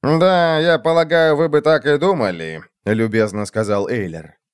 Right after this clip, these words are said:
«Но некоторые мои друзья в Суиддоке подслушали, как матросы нанятого вами корабля говорили, что вы направляетесь на север в поисках сокровищ,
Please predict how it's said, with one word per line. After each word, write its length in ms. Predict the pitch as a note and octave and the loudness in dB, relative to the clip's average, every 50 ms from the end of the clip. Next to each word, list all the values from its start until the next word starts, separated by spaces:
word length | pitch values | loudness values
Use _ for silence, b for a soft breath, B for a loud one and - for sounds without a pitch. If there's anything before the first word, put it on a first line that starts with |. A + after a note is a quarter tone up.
| _ _ _ | _ _ _
«Но 240 | F2+ A2 C#3 D#3+ F3+ | -4 -2 0 0 0
некоторые 600 | F#3 F#3+ F#3+ F3+ - F#3 F3 - F3 E3+ E3+ E3+ | 0 0 -2 -2 -2 -2 -2 0 0 0 0 0
мои 260 | E3 E3 E3 E3 D#3+ C#3+ | 0 -2 -2 -2 -2 -2
друзья 480 | C#3+ D#3+ D#3 C3+ A#2+ E3 F3 E3+ E3 | -2 -2 -2 -2 -2 -2 0 0 0
в 60 | C#3+ | -2
Суиддоке 880 | A#2 - C#3 D#3 F3 F3+ F3+ D3 B2 A2+ C3+ B2+ A2 - - G#2+ G#2 G2 | -4 -6 -4 -2 -2 -2 -2 -4 0 2 2 2 2 0 -2 -2 -2 0
подслушали, 760 | - - D3 C3+ - - C#3+ F3 F#3 F3+ - D3+ D3+ D3 D3+ | 0 0 0 0 -2 -4 -4 -2 -2 -2 0 0 0 0 0
как 240 | D3 D#3 D#3 - - | 0 0 0 0 -2
матросы 560 | C3+ C#3 C3+ C3+ D3 E3 D#3+ C#3 A2+ C3 C3+ | -2 -2 -2 -2 0 0 -2 0 -2 -2 -2
нанятого 540 | C#3+ D3 D3 D3 C#3 A#2 C#3+ C#3+ C3+ C3+ C3 | -2 -2 -2 -2 -2 0 0 0 0 2 2
вами 260 | C#3+ D3 C#3+ C#3+ C3 | 2 0 0 -2 -4
корабля 500 | A2+ - C3+ C3+ C3+ C3 C#3+ D#3 D#3+ D#3 | -2 0 0 0 0 0 0 0 0 0
говорили, 500 | C#3 C#3+ C#3 D3 C#3+ D3+ D3+ D3 C#3+ C3+ | 0 0 0 0 0 0 0 0 -2 -2
что 200 | A#2+ - D3+ C#3+ | -2 -2 -4 -2
вы 120 | C3+ D3 C#3+ | -2 -2 -2
направляетесь 840 | C#3+ B2+ C3+ D3 D3 C#3 C#3+ D3 C#3+ C#3 C3 - C#3+ C#3+ B2 - | -2 -2 0 0 0 0 0 0 2 0 0 -2 -4 -6 -6 -6
на 200 | - C#3 C#3 B2 | -4 -4 -4 -4
север 360 | A#2+ C#3 D3 C#3 B2+ C3+ C3 A#2+ | -2 0 0 0 0 0 -2 -4
в 80 | - | -4
поисках 540 | - D3 D3 C#3 B2 A#2 - C#3+ C3+ A#2 - | -2 0 0 0 -2 -2 -4 -4 -4 -4 -2
сокровищ, 840 | - C#3+ C#3 - C#3+ D3+ F3+ F#3+ E3+ A#2+ D2 C#2+ - - - - | -4 -4 -4 -2 -4 -2 -2 0 -2 -2 -4 -8 -14 -20 -20 -20